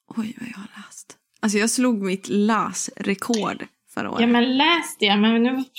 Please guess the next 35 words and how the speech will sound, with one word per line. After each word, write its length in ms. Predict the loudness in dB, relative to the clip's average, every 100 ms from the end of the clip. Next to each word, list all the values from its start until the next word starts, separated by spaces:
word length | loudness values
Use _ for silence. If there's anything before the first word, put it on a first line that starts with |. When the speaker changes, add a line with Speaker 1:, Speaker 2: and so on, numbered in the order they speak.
| -4
Speaker 2:
visst 200 | -2 0
var 60 | 0
det 0 |
Speaker 1:
Nej, 0 |
men 80 | 0
Speaker 2:
skrivande 380 | 2 4 4 4
Speaker 1:
alltså, 160 | 4
Speaker 2:
vi 80 | 4
pratade 440 | 4 4 2 0
om? 180 | 2 2 2
Ja. 220 | 2 4
Speaker 1:
Jo, 220 | 2 0 -2 -2
det 60 | 0
är 80 | 0
också 240 | 0 0
skrivande. 640 | 0 2 4 2 -2 -6 -2
Speaker 2:
Ja. 60 | 2
Mm. 120 | 4
Speaker 1:
Också 180 | 4 2
skrivande. 420 | 0 -2 -4 -8 -10 -8
Eh, 380 | -4 -2 -2 -2
både 380 | 0 2 2 2
läsa 340 | 0 0 -2
och 80 | 0
Speaker 2:
Mm. 120 | 2 4
Speaker 1:
skriva. 300 | 2 -2 -10 _ -20 _ _
Men 160 | -4 -2
absolut, 680 | -2 0 0 0 -2 -10 -20 _
absolut. 500 | -4 -4 -4 -6 -4
Jag 120 | -2 0
skriver 260 | 0 4
Speaker 2:
Mm. 140 | 4 6
Speaker 1:
mycket, 160 | 4
mycket 220 | 2 -4
mer, 260 | -8 -8 -10